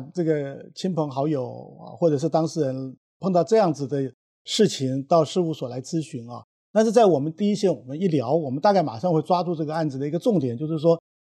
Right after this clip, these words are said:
哎，这个在法院它就是一个小案件，而我们律师在处理的时候也知道这是一个小案件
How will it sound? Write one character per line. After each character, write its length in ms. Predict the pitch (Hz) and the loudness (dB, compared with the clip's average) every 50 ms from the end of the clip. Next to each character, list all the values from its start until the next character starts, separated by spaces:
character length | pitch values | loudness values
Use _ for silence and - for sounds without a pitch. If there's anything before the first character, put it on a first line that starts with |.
| _ _ _ _ _ _ _ _ _ _ _ _ | _ _ _ _ _ _ _ _ _ _ _ _
哎， 300 | - 190 180 147 117 - _ _ - | 2 2 2 2 0 -4 _ _ -6
这 120 | - 196 170 | -2 0 2
个 140 | 175 165 | 2 2
在 180 | - - 180 147 | 4 4 2 2
法 180 | - - 113 123 | 2 -2 -6 -2
院 220 | 147 190 139 110 _ _ _ _ _ _ _ _ _ _ _ | -2 -2 -2 -4 _ _ _ _ _ _ _ _ _ _ _
它 300 | - - 170 165 160 165 | -10 -4 -2 -2 -2 -2
就 220 | - - 180 143 | 0 -2 -2 -2
是 280 | 123 - - 160 139 123 | -2 -4 -6 -6 -4 -4
一 200 | 117 113 123 139 | -6 -8 -6 -2
个 120 | 147 143 | -2 -2
小 400 | 120 - - - 143 - - _ - | -2 -2 -4 -4 -6 -6 -8 _ -14
案 220 | 147 139 113 101 | -12 -12 -12 -12
件， 240 | 90 - 160 190 196 _ _ _ _ _ _ _ _ _ _ _ _ _ _ _ | -12 -10 -10 -10 -10 _ _ _ _ _ _ _ _ _ _ _ _ _ _ _
而 160 | - 180 214 | -2 -2 0
我 160 | 214 170 131 | 0 0 0
们 180 | 120 131 147 175 | 0 0 0 2
律 160 | 202 180 165 | 2 2 2
师 220 | - - 175 170 | 2 2 0 2
在 140 | 156 180 160 | 2 2 0
处 320 | 135 - - - 143 185 | 0 -2 -6 -4 -4 -2
理 160 | 185 160 120 104 | -2 -2 -4 -6
的 160 | 101 123 123 | -8 -10 -8
时 120 | - - 151 | -6 -6 -6
候 80 | 147 | -2
也 200 | 180 160 143 120 | 0 0 0 0
知 280 | - - - 196 208 202 | -2 -4 0 0 2 4
道 180 | 214 214 170 | 4 2 2
这 160 | - - 185 156 | 2 0 -2 -4
是 160 | - - 160 | -2 -4 -6
一 80 | 143 | -4
个 140 | 139 147 143 | -4 -4 -6
小 220 | 127 - - 127 - | -8 -8 -10 -12 -12
案 280 | - - 143 117 104 | -12 -12 -12 -12 -10
件 220 | - - 165 - | -6 -4 -4 -4